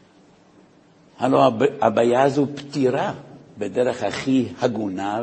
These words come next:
והכי הגיונית. אני, אני לא אהיה מחר בבוקר, תן לי להתפלל היום בלילה ואתה מחר בבוקר. זה מזכיר את הסיפור של חזקת חלונות, שחנוך אומר שיסתדרו ביניהם.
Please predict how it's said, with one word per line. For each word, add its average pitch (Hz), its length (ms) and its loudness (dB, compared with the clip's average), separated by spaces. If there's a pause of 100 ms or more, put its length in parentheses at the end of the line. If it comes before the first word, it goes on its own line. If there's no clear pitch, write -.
והכי 110 580 -2
הגיונית. 139 600 -2
אני, 110 680 -4 (520)
אני 147 440 6
לא 131 180 6
אהיה 156 180 8
מחר 139 320 4
בבוקר, 120 480 0
תן 127 240 2
לי 147 100 0
להתפלל 139 460 -2
היום 120 300 0
בלילה 107 380 -2
ואתה 147 280 2
מחר 165 260 2
בבוקר. 208 520 4 (2000)
זה 151 200 2
מזכיר 180 440 2
את 180 100 -4
הסיפור 151 460 -2
של 139 240 0
חזקת 143 520 -4
חלונות, 135 760 -2 (600)
שחנוך 131 600 -4
אומר 120 280 2
שיסתדרו 165 560 0
ביניהם. 165 460 2